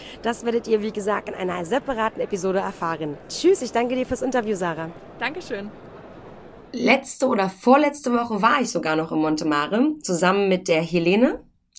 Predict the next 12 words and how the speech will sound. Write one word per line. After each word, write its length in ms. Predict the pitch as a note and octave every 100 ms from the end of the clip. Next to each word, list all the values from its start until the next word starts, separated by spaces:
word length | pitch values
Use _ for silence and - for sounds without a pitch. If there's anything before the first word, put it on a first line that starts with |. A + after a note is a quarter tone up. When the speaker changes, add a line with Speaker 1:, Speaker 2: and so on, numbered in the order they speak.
| -
Speaker 1:
Underwater 640 | D#3 D3+ D3+ G#3+ G#3+ F#3+
Ambassador, 640 | G#3 A3+ A3 G#3+ G#3+ G#3+ - - -
und 160 | - A3+
mit 180 | G#3+ G#3
der 380 | D#3+ D3+ C3+ C#3+
Sarah 760 | D3 D3 D#3+ G#3+ D4+ - -
oder 260 | - - -
auch 140 | -
Scuba 400 | - - D#4 D4
Sarah 300 | E3+ D3 D3
genannt. 500 | D3 D3+ D3+ A#3 A#3+ - - - - _
Und 640 | F#3 F#3 F#3 F#3 F#3 -